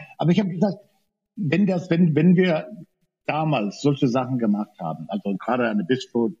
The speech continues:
später wurde das Traveltainment draus und wir wissen, was da draus geworden ist. Äh, ich hätte Interesse, oder da wäre sicherlich auch irgendeine Dynamic Packaging Tool, äh, ähm, Tool dann entstanden. Äh, ob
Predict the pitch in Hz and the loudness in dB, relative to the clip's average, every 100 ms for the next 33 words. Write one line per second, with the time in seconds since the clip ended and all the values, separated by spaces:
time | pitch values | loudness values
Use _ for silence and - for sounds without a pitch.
0 | _ _ 104 101 92 92 90 85 - 92 | _ _ -4 -4 -6 -8 -12 -16 -18 -18
1 | - - 165 240 220 202 202 - 180 185 | -16 -10 -4 -4 -4 -8 -10 -8 -8 -8
2 | - 196 - - 127 123 - 117 104 110 | -10 -12 -10 -6 -4 -4 -4 -6 -4 -2
3 | 104 104 104 101 _ _ - - - - | 0 -2 -2 -6 _ _ -20 -20 -18 -8
4 | 214 208 208 190 - - - - - 101 | -4 -2 -2 -6 -12 -10 -8 -6 -6 -2
5 | 113 98 117 - 117 120 113 104 101 104 | -4 -2 -6 -6 -4 -2 0 -2 -4 -2
6 | 117 117 117 113 113 110 - 110 110 - | -2 0 0 0 -2 -2 0 0 -2 -4
7 | 107 110 104 107 101 107 107 107 101 135 | -4 -2 0 -2 -2 0 2 0 -2 -4
8 | 135 120 127 127 - 135 120 113 117 113 | -4 -2 0 0 0 0 0 -6 -4 -4
9 | 107 104 110 113 107 104 - _ _ - | -4 -4 -4 -4 -2 -4 -6 _ _ 0
10 | 135 123 120 117 117 104 110 - 110 113 | 2 4 4 2 0 0 -2 -2 0 0
11 | 113 107 104 90 _ - _ _ - 110 | 0 0 0 -2 _ -20 _ _ -4 -2
12 | 107 104 110 120 120 | 0 -2 -2 -4 -4